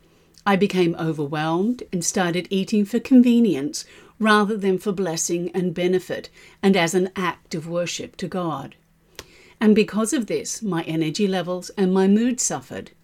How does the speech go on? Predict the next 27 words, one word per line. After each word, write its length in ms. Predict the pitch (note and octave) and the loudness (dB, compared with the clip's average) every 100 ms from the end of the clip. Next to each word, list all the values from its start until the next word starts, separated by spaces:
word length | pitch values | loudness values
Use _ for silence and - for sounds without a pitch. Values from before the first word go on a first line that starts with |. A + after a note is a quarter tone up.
| _ _ _ - | _ _ _ 2
not 260 | A#3+ - | 2 2
to 100 | G#3+ | 2
mention 500 | G3+ G3+ - - C#3+ | 4 4 0 -4 -2
my 140 | D3+ D#3 | -2 -4
health 340 | F3 B2 - | -6 -8 -6
and 160 | C#3+ D3+ | -6 -4
wellness. 560 | F3+ E3 D3 - - - _ _ _ _ - - _ _ _ _ _ _ _ _ - - - _ | -2 -4 -6 -10 -16 -18 _ _ _ _ -20 -20 _ _ _ _ _ _ _ _ -20 -20 -20 _
The 80 | A3 | 0
good 260 | A3+ B3 | 6 8
news 340 | B3+ A#3+ A3+ F3 | 10 10 8 2
is 340 | D3+ C3 - - _ - _ | -4 -6 -10 -14 _ -20 _
that 280 | G#3 G#3+ G#3 | 0 0 2
that's 380 | A3+ G#3 - - | 0 0 0 0
not 200 | F3+ - | 0 0
the 140 | E3+ | -2
end 160 | D#3 C#3+ | 0 -4
of 80 | D3 | -4
the 80 | |
story. 580 | B2 - F#3+ E3+ C#3 A#2+ _ _ _ _ _ _ _ _ - - - - | -4 0 0 -2 -6 -12 _ _ _ _ _ _ _ _ -20 -20 -8 2
I 140 | B3 | 2
can 260 | D#4+ D4 A#3+ | 6 10 10
now 320 | A3 E3 D#3+ | 10 2 -2
get 240 | F3 A#3+ A3+ | 2 2 2
right 340 | G3+ G#3 - | 0 0 -2
back 320 | B3+ C#4+ E3+ | 0 0 0
on 140 | E3+ E3+ | -2 -4
track. 540 | - B3+ - - - | -2 -4 -4 -8 -20